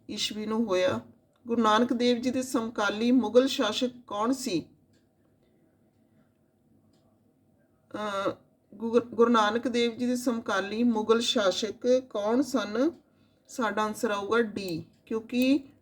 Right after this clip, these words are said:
ਅਹ, ਜਿਹੜਾ ਬਾਬਰ ਤੇ ਹੁਮਾਯੂੰ ਦੋਨੇ ਹੀ ਇਹਨਾਂ ਦੇ ਸਮਕਾਲੀ ਮੁਗਲ ਸ਼ਾਸਕ ਸੀ। "ਸਤਿਗੁਰ ਨਾਨਕ ਪ੍ਰਗਟਿਆ, ਮਿਟੀ ਧੁੰਦ ਜਗ ਚਾਨਣ ਹੋਇਆ," ਇਸ ਸ਼ਬਦ ਕਿਸ ਨੇ ਕਹੇ?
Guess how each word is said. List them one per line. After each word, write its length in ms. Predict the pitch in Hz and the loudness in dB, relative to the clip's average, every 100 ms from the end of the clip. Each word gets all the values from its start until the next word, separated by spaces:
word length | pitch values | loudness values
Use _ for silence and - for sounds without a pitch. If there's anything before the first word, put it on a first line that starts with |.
| _ _ _ _ _ _ _ _ _ _ _ - _ _ - | _ _ _ _ _ _ _ _ _ _ _ -20 _ _ -6
ਅਹ, 300 | 220 208 180 | -2 -2 -2
ਜਿਹੜਾ 480 | 190 214 226 208 175 | -2 2 4 4 2
ਬਾਬਰ 480 | 196 190 208 247 | 4 4 4 2
ਤੇ 220 | 247 247 262 | 2 2 2
ਹੁਮਾਯੂੰ 640 | 226 190 185 214 254 - | 2 2 0 0 -6 -8
ਦੋਨੇ 320 | 202 214 254 | -8 0 2
ਹੀ 440 | 269 247 233 208 - | 4 2 -2 -8 -10
ਇਹਨਾਂ 240 | 214 233 233 | -4 -2 -2
ਦੇ 100 | 233 | -2
ਸਮਕਾਲੀ 560 | 240 214 208 190 220 | -4 -4 -4 -2 -2
ਮੁਗਲ 260 | 220 208 208 | -2 -2 -4
ਸ਼ਾਸਕ 480 | - - - - 220 | -4 -4 -6 -10 -10
ਸੀ। 240 | 214 233 - _ _ _ _ | -8 -8 -12 _ _ _ _
"ਸਤਿਗੁਰ 540 | - 262 226 247 269 269 | -4 0 0 2 4 6
ਨਾਨਕ 360 | 233 220 233 | 6 4 0
ਪ੍ਰਗਟਿਆ, 580 | - 220 196 214 226 240 | -4 -4 -4 -2 0 2
ਮਿਟੀ 400 | 247 220 220 277 | 2 0 -2 -2
ਧੁੰਦ 300 | 269 269 233 | 0 0 0
ਜਗ 240 | 220 214 220 | 0 -2 -2
ਚਾਨਣ 440 | 214 190 190 202 | -4 -4 -4 -6
ਹੋਇਆ," 360 | 226 185 185 - - | -6 -4 -4 -6 -4
ਇਸ 340 | 247 262 - | -2 -2 -4
ਸ਼ਬਦ 480 | - - 220 202 220 | -8 -4 -2 -2 -2
ਕਿਸ 340 | 240 240 240 254 | -2 -2 0 2
ਨੇ 160 | 262 | 2
ਕਹੇ? 420 | 254 165 185 156 | 2 0 -2 -4